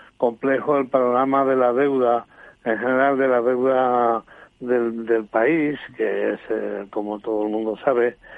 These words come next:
enorme, y de la deuda empresarial, que también es muy importante. Yo creo que,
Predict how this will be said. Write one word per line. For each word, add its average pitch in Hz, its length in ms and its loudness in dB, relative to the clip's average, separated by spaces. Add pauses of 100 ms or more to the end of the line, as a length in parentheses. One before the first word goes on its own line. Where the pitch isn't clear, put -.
(220)
enorme, 143 520 2
y 156 40 2
de 147 80 2
la 131 160 4
deuda 135 560 4
empresarial, 131 640 2
que 135 140 -2
también 113 500 0 (480)
es 127 160 2
muy 135 160 2
importante. 120 500 0
Yo 156 140 4
creo 180 240 2
que, 147 420 2